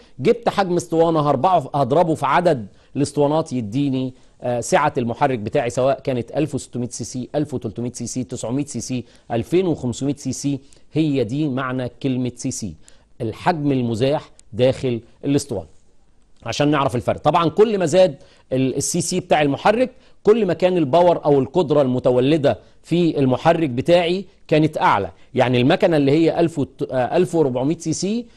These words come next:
المكنة ال ألف وستمية سي هت-، سي سي هتفرق، والباور المتولد هيكون أعلى منها.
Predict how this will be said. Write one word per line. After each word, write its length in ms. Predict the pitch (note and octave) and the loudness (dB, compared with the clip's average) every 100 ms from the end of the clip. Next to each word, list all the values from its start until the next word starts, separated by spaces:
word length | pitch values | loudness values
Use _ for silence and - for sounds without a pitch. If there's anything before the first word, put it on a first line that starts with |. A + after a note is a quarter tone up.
| _ - | _ -2
المكنة 380 | C#3+ F#3 G3+ E3 | 0 2 0 0
ال 60 | |
ألف 220 | D#3 F3 D3 | 0 -2 -2
وستمية 440 | D3 - D3 E3 | -6 -4 -2 -2
سي 280 | D#3+ D#3+ D#3 | -4 -4 -2
هت-، 120 | B2+ - | -2 -8
سي 300 | - - C#3+ | -16 -10 -6
سي 320 | B2 E3 G3 F#3 - - | -4 -4 -4 -6 -12 -6
هتفرق، 480 | B2+ F#3 E3 D#3 | 0 0 2 0
والباور 420 | D3 B2+ C#3+ D#3 C3 | 0 2 4 2 2
المتولد 600 | A#2+ C3+ C3+ C#3+ C3+ B2+ | -2 0 2 2 0 -2
هيكون 440 | B2 - D#3 C#3 E3 | -2 -2 -2 -2 -4
أعلى 260 | D#3 C#3 | -2 0
منها. 320 | C3 D3+ C#3+ | 0 0 -2